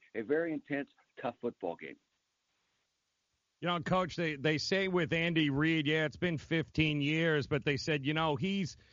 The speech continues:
Speaker 2: it's amazing how he evolved over those fifteen years. He's not the same coach he was ten years ago. You know, you very similar. You were not the same coach the second time around that you were the first time around.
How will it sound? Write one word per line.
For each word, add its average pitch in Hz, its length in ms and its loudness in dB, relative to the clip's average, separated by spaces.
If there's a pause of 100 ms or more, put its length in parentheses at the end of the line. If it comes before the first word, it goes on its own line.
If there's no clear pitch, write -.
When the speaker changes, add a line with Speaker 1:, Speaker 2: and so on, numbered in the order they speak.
(120)
Speaker 2:
it's 151 200 4
amazing 175 560 0
how 151 300 2
he 165 200 0
evolved 143 680 2
over 131 160 2
those 131 240 0
fifteen 139 580 0
years. 135 400 -2
He's 139 200 0
not 175 280 2
the 156 80 0
same 143 320 0
coach 139 320 2
he 139 120 2
was 123 400 2
ten 131 340 0
years 127 340 0
ago. 123 460 2 (360)
You 156 100 4
know, 156 120 4
you 170 300 0
very 190 340 0
similar. 202 420 0
You 151 180 0
were 202 100 2
not 202 260 0
the 170 80 -2
same 180 320 -2
coach 190 300 2
the 135 100 -2
second 156 320 2
time 156 240 2
around 151 360 0
that 147 140 0
you 151 120 2
were 147 240 2
the 135 100 -2
first 196 420 0
time 131 300 0
around. 120 460 2